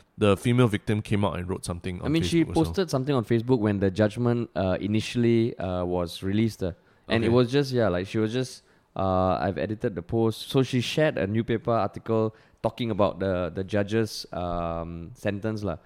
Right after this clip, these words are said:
Speaker 2: And she was just saying, "Yeah, it's not my buttocks. He ran his finger along my genital area. I was offered five thousand to compound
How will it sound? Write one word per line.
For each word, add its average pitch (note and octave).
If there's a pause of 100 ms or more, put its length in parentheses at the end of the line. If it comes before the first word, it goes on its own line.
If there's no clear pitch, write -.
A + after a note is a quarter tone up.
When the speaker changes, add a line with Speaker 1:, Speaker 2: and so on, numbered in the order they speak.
(220)
Speaker 2:
And G#2+
she A2
was A2
just G#2
saying, A#2+
"Yeah, G#2+
it's F2+
not G#2+
my G2
buttocks. G2
He F2+
ran G2
his F#2
finger F#2+
along F#2
my F2
genital F#2
area. G2 (300)
I -
was G2
offered G#2
five G#2+
thousand G2+
to -
compound G2